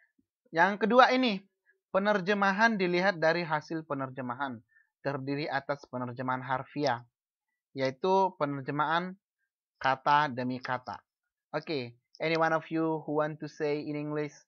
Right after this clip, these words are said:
what does it mean kata demi kata? Kata de-, oke,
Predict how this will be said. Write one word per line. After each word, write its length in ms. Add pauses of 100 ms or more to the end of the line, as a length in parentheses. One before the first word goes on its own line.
(240)
what 220
does 420
it 160
mean 300
kata 340
demi 220
kata? 500 (880)
Kata 640
de-, 220 (1500)
oke, 360